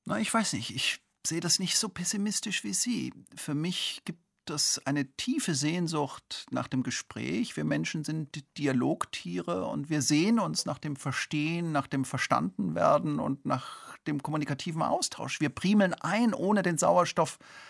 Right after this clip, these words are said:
des Dialogs. Also insofern, natürlich sind diese Regeln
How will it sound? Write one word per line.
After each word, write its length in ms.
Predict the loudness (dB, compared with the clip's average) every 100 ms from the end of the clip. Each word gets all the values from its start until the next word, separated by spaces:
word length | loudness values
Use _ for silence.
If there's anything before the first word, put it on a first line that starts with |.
| -20 -6
des 200 | 2 2
Dialogs. 560 | 4 4 4 2 0 0
Also 160 | 0 2
insofern, 480 | 2 4 4 2 -2 -20 -20 _ _
natürlich 300 | -4 0 4
sind 160 | 4 4
diese 260 | 2 2
Regeln 580 | 2 2 4 6 4 2